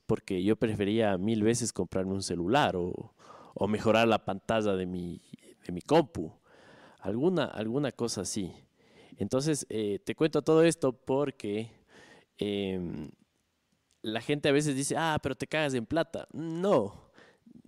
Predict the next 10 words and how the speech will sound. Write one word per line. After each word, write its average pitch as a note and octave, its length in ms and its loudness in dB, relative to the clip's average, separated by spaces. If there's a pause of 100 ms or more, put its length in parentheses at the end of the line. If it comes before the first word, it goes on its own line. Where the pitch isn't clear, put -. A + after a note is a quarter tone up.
(140)
todos G#3 220 4
tenemos D#3 460 2
el B2 160 0
dinero C3 280 4
suficiente B2 600 0
para G2 320 -2
comprar A#2 440 -2
lo A#2 140 -2
que G2+ 140 -10
queramos, G#2 1000 -4